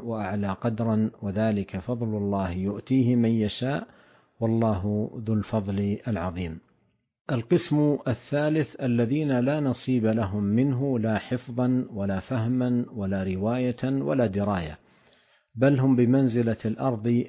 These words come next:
التي هي قيعان لا تنبت ولا تمسك الماء،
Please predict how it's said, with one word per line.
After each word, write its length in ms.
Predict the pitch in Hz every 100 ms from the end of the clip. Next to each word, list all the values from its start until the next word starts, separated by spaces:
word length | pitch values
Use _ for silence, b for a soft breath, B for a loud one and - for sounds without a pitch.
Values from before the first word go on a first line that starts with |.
| -
التي 540 | 107 110 - 120 104
هي 160 | 131 113
قيعان 680 | - 110 104 92 107 82 - _ b b b b
لا 200 | 110 117
تنبت 760 | 117 135 139 131 131 143 143 151 - _
ولا 340 | 113 113 110
تمسك 540 | 107 139 135 117 123 - 120 110 - -
الماء، 500 | 110 104 120 139